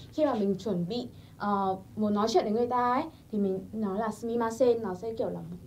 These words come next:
ờ, nó sẽ là kiểu lịch sự đúng không? Giống như lúc mình học tiếng Anh thì có từ gì nhỉ? Excuse me đúng không? Nó giống giống như thế đấy. Câu trả lời của cái người Mise no hito là kochira desu. Ở đằng này ạ.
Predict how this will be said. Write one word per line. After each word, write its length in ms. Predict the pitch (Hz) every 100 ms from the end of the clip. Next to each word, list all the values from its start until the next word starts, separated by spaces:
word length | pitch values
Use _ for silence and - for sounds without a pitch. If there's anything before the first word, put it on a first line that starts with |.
| - - -
ờ, 100 | -
nó 120 | 190 185
sẽ 140 | 247
là 220 | 262 214
kiểu 140 | - 160
lịch 140 | 160 214
sự 280 | - 339 -
đúng 100 | 220
không? 160 | 285 - - -
Giống 120 | 214
như 80 | 269
lúc 160 | 339
mình 120 | 320 208
học 160 | 196 185
tiếng 100 | 180
Anh 180 | 233
thì 80 | 220
có 80 | 185
từ 140 | 185
gì 140 | 214 185
nhỉ? 120 | 160 - -
Excuse 460 | 277 269 240 233
me 140 | 226 202
đúng 100 | 180
không? 120 | 208 -
Nó 100 | 185
giống 180 | 180 175
giống 180 | 185
như 60 | 214
thế 220 | 240 202
đấy. 160 | 196 - - - - - - - - -
Câu 140 | 294
trả 160 | 294 196
lời 280 | 196 196 185
của 180 | 190 175
cái 160 | 185 180
người 500 | 226 254 240 220 175 - - - - - - -
Mise 460 | 254 277 277 285 277
no 140 | 269
hito 320 | 247 247 254
là 200 | 208 196 - - -
kochira 460 | - 262 - 311 302
desu. 260 | 277 226 - - -
Ở 400 | 214 202 233 294 - - -
đằng 240 | 247 247
này 240 | 240 233
ạ. 220 | 240 254